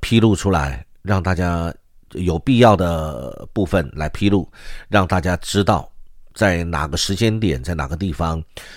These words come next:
这个染疫的人士曾经有到那个地方，让大家多一分警觉，也让这个场所多一分他可以准备的工作或者清洁消毒的工作，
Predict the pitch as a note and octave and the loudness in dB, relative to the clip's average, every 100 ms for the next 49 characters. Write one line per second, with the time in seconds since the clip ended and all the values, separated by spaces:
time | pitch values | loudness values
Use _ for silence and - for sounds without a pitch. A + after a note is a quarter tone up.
0 | - - F2+ E2+ E2 D#2 C#2+ C#2+ C2+ - | -6 -2 0 0 -2 -2 -4 -6 -10 -12
1 | D#2+ D#2 D#2 G2+ D#2+ D2+ C#2+ D#2 - G2 | -4 -2 0 0 0 -2 -4 -4 -4 -2
2 | D#2+ - - - - D#2 D2+ - G2+ G2 | -4 -6 -12 -4 -2 -2 -6 -4 -2 -2
3 | F#2+ C2 E2+ D2+ D2 C2 C#2+ D2 C#2+ - | -2 -4 -6 -6 -6 -8 -8 -6 -6 -8
4 | - - - - A2+ G2+ G2+ G#2 - C#3 | -12 -18 -18 -2 2 4 4 4 4 2
5 | D#3 C#3 C3 F2 D2 - C#2+ C#2 C#2 - | 4 2 0 -4 -4 -6 -6 -6 -8 -12
6 | - E2+ G#2+ G#2+ G2 - D2+ D#2 - - | -2 4 4 4 2 0 -2 -4 -6 -8
7 | A#1+ - F#2 F#2 E2 F2 D#2+ E2 - - | -8 -2 0 2 0 -2 -4 -8 -14 -14
8 | - E2+ - D#2 C#2+ B1+ A#1+ - C#2+ C#2+ | -4 -4 -2 -2 -4 -8 -8 -6 -4 -2
9 | D2+ - D#2 D#2+ D#2+ A#1+ - C#2+ D2 - | -2 -2 -4 -2 -4 -6 -8 -8 -6 -4
10 | F2 F2+ - - - C#2+ C#2 C#2+ - F2 | -4 -6 -12 -14 -8 -6 -6 -8 -4 -2
11 | E2+ C#2+ B1+ - C#2 C#2 - | -2 -4 -8 -6 -8 -6 -4